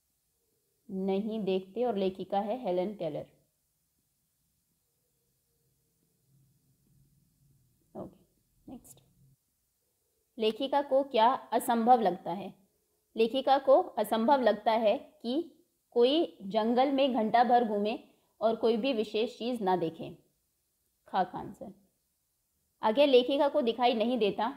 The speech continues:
फिर भी वह किन चीज़ों को पहचान लेती है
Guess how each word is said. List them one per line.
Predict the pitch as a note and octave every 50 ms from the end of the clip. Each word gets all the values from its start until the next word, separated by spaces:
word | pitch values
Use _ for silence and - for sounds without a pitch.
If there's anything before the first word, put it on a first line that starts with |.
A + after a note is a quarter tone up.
| - - _ _ _
फिर | - B3 A#3+
भी | A#3+ G#3 B3+ B3+ C4+ E4+ - - -
वह | G#3 F#3 G#3+ B3 C4+ D4
किन | - - - _ - C#4 D4 E4 F4
चीज़ों | E4+ B3 A#3+ A#3+ A3+ B3+ -
को | C4+ D4 D4+
पहचान | D4 C#4+ A#3+ G#3+ G3+ A3+ G#3 G#3+ A#3
लेती | G#3+ G3+ G3+ G3+ G3+ G#3 A#3
है | A3+ G#3+ D4 -